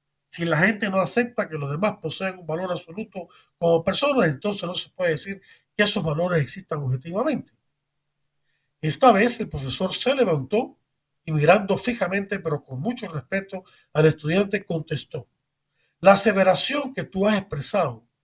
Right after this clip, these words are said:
de que todo es relativo no es relativa, sino absoluta. Es una contradicción en términos. Pero aparte de eso,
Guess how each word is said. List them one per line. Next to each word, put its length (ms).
de 120
que 120
todo 500
es 220
relativo 680
no 160
es 120
relativa, 640
sino 300
absoluta. 640
Es 140
una 220
contradicción 580
en 100
términos. 360
Pero 160
aparte 400
de 120
eso, 360